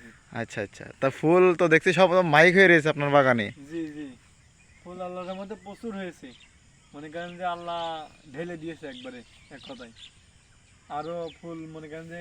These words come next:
Speaker 1: এই যে ফুটছে, ফুটবে না। এ মনে করেন যে আপনার, আহ, তিন থেকে চার দিনের ভিতর আবার এও এরম ফুটবে।
Speaker 2: এগুলো ফুটে যাবে না?
Speaker 1: জি।
Speaker 2: মানে এগুলো মাইক হয়ে যাবে?
Speaker 1: জি, জি। আর এগুলো মাইক হয়ে রয়েছে, মাইক হয়ে আপনার এরকম ড্রাগন হয়ে গেছে।
Speaker 2: এগুলো ফল হয়ে গেছে,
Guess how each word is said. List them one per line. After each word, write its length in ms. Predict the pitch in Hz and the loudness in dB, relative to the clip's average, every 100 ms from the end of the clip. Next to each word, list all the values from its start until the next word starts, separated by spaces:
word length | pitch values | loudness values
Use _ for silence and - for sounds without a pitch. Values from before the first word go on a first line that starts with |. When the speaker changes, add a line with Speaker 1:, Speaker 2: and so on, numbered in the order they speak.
| 165 | -16
Speaker 1:
এই 60 | 160 | -16
যে 100 | 160 - | -16 -14
ফুটছে, 340 | 156 - 190 185 - _ _ _ _ _ _ | -16 -16 -18 -20 -20 _ _ _ _ _ _
ফুটবে 320 | 156 - 160 | -20 -18 -18
না। 120 | 156 165 _ _ _ _ | -18 -20 _ _ _ _
এ 80 | 151 | -16
মনে 180 | 160 160 | -14 -12
করেন 200 | 160 165 | -12 -10
যে 80 | 165 | -8
আপনার, 320 | 165 160 160 156 | -8 -8 -10 -6
আহ, 400 | 151 143 135 131 127 127 - - - _ - _ _ - | -6 -4 -6 -8 -14 -20 -20 -20 -20 _ -20 _ _ -14
তিন 160 | 175 175 - | -12 -12 -12
থেকে 180 | 180 190 185 | -10 -8 -6
চার 120 | 170 | -8
দিনের 160 | 170 175 | -8 -10
ভিতর 180 | 170 165 | -8 -6
আবার 200 | 156 147 | -6 -6
এও 280 | 151 147 143 135 _ - _ - _ _ 170 | -8 -10 -12 -16 _ -20 _ -20 _ _ -14
এরম 200 | 143 131 | -14 -14
ফুটবে। 340 | - 123 - - - - | -18 -20 -20 -20 -10 -2
Speaker 2:
এগুলো 160 | 131 147 | 2 2
ফুটে 200 | 147 147 | 2 4
যাবে 180 | 147 135 | 4 6
না? 140 | 160 175 | 2 0
Speaker 1:
জি। 140 | 143 - | -4 2
Speaker 2:
মানে 120 | 143 151 | 6 8
এগুলো 180 | 156 170 | 8 8
মাইক 240 | 165 160 | 8 8
হয়ে 140 | 160 127 | 6 6
যাবে? 160 | 107 107 | 2 0
Speaker 1:
জি, 160 | 135 120 | -8 -14
জি। 80 | 113 - _ | -18 -20 _
আর 140 | 143 143 | -12 -10
এগুলো 240 | 151 165 170 156 | -10 -12 -8 -8
মাইক 200 | 165 160 | -8 -10
হয়ে 140 | 170 147 | -14 -12
রয়েছে, 280 | 131 123 123 | -12 -14 -14
মাইক 300 | 127 135 135 | -12 -12 -14
হয়ে 180 | 147 170 233 _ _ - | -16 -14 -16 _ _ -20
আপনার 260 | 139 135 135 | -18 -16 -18
এরকম 220 | 131 123 123 | -18 -18 -16
ড্রাগন 300 | 127 123 120 | -14 -14 -16
হয়ে 140 | 120 113 | -18 -20
গেছে। 140 | 113 - | -20 -10
Speaker 2:
এগুলো 200 | 123 135 | -4 -2
ফল 220 | 143 151 147 | 2 4 6
হয়ে 120 | 147 | 6
গেছে, 160 | 131 | 4